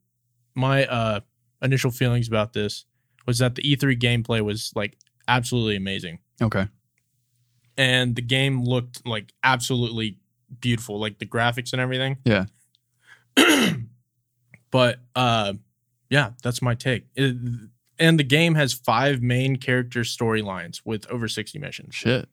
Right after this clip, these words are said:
Speaker 1: So there's a lot of gameplay in this, and you can be an old lady and tase people.
Speaker 2: <laughs>
Speaker 1: Uh, release date for this is March sixth, two thousand twenty.
Speaker 2: Very nice.
Speaker 1: Next is something was interesting that I've,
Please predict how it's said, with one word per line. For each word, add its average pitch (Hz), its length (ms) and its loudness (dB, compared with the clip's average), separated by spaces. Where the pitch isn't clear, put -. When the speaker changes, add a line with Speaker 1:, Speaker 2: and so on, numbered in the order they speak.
Speaker 1:
So 127 240 0
there's 131 180 2
a 123 40 0
lot 127 180 2
of 123 60 -2
gameplay 120 360 0
in 117 80 -2
this, 113 340 -4
and 104 420 -6
you 135 140 0
can 123 100 0
be 127 100 4
an 123 80 2
old 117 140 0
lady 110 320 -2
and 104 120 -8
tase 104 280 -4
people. - 240 -10
Speaker 2:
<laughs> 151 640 6
Speaker 1:
Uh, 131 180 4
release 135 320 4
date 143 180 4
for 135 80 -2
this 127 220 4
is 120 100 -2
March 127 360 2
sixth, - 340 0
two 123 120 4
thousand 113 380 2
twenty. 107 400 -4
Speaker 2:
Very 90 240 0
nice. - 500 -6
Speaker 1:
Next 135 640 0
is 151 220 6
something 196 420 4
was 131 240 4
interesting 127 600 2
that 120 140 4
I've, 120 200 2